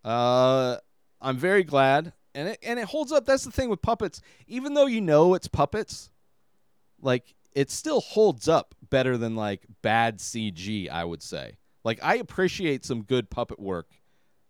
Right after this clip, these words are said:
way more than bad C G. Like, even Little Shop of Horrors, right? Rick Moranis,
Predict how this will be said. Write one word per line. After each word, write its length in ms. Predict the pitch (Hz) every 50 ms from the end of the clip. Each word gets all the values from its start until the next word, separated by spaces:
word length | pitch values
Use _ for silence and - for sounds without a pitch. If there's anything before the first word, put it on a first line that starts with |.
| _ _
way 480 | - 110 123 170 226 294 302 302 302 254
more 380 | 196 175 151 113 101 92 90
than 200 | 90 90 110 101
bad 380 | 90 - 107 110 104 95 87 73
C 240 | - - 104 95 92
G. 400 | 82 80 92 95 82 71 64 - _ _ _ _ _ _ _ _ _ _ _ _ _ _ _ _ _ _ _ _ _ _ _ _ _ _ _ _ _ _ _ _ _ _ _ _ _ _ _ _ _ _
Like, 160 | 120 131 139 190
even 420 | 220 254 247 269 240 202 185 175 - - -
Little 240 | 139 170 208 220 180
Shop 340 | - - 170 156 143 -
of 80 | 135 110
Horrors, 600 | 120 110 98 92 85 76 67 62 - - - _ _ _ _ _ _ _ _ _ _ _ _ _ _ _ _ _ _ _ _ _ _ _ -
right? 260 | 127 139 151 147 -
Rick 220 | 123 143 165 -
Moranis, 720 | 151 143 135 135 139 139 139 139 143 143 143 - - - -